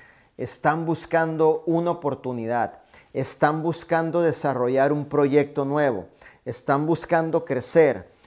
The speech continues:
están buscando generar ese ingreso adicional, a lo mejor para pagar su universidad, a lo ma-, a lo mejor para pagar, obviamente, la hipoteca de su casa, a lo mejor para pagar esa letra del carro.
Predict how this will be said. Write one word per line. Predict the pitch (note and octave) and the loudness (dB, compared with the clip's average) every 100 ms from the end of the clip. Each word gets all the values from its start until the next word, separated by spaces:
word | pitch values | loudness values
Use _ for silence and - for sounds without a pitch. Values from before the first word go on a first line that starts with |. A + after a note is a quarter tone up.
| - - | -16 -10
están | B2+ - C#3+ D3 | -10 -4 -2 -2
buscando | D#3+ D3+ - E3 D#3+ D#3+ D#3+ E3 E3 - - _ | -2 -4 -2 -2 0 2 6 6 4 -2 -20 _
generar | - E3 D3+ C#3 C#3+ D#3 | -2 0 2 2 4 4
ese | E3 - | 2 0
ingreso | E3 D3+ D3 E3+ F3+ F#3 | 0 4 6 6 6 2
adicional, | F3 D3+ - C3 A#2+ C#3 C#3+ A2+ - - - - | 2 0 -4 -8 -4 2 2 2 -4 -16 -20 -6
a | B2 | -2
lo | C3+ | 0
mejor | B2+ B2 D3 D3 | 0 -2 0 2
para | E3 D#3+ - | 4 2 2
pagar | B2 A#2+ D3 E3+ | 0 2 2 2
su | - F3+ | -2 -6
universidad, | D#3+ C3 A#2+ - A#2+ A2 B2+ B2+ - - - - | -4 -4 -6 -8 -4 0 0 -4 -16 -20 -18 -8
a | B2 | -4
lo | B2 | -4
ma-, | B2 - | -4 -4
a | C#3+ | -4
lo | B2+ | -2
mejor | B2 C#3 C3+ | -2 -2 4
para | D#3 C#3+ | 4 4
pagar, | C#3 B2 C3 D#3 E3+ F3 - - | 0 2 6 6 4 0 -12 -12
obviamente, | - C#3 D3 D3 C#3+ D#3 | -6 -2 -2 -2 -2 0
la | C#3+ | 0
hipoteca | C3+ B2 A#2+ C#3+ C#3 D3+ | -2 -4 -2 0 0 0
de | C#3 | -2
su | - - | -6 0
casa, | C3 C3 - C#3 B2+ | 4 4 2 -2 -2
a | C3+ C3 | -2 -2
lo | B2+ | -2
mejor | B2+ A#2+ C#3 - | -4 0 0 2
para | E3 D3+ | 2 2
pagar | - A#2+ B2 D3 D#3+ D#3+ - - _ | 0 0 4 4 2 -2 -18 -20 _
esa | C3+ C#3 E3+ | -6 -2 2
letra | D#3 D#3 D#3 D#3+ D#3+ | 4 4 2 2 2
del | C3+ B2 - | 0 -4 -2
carro. | C#3 C#3 C3+ C#3+ - | 2 2 2 -2 -4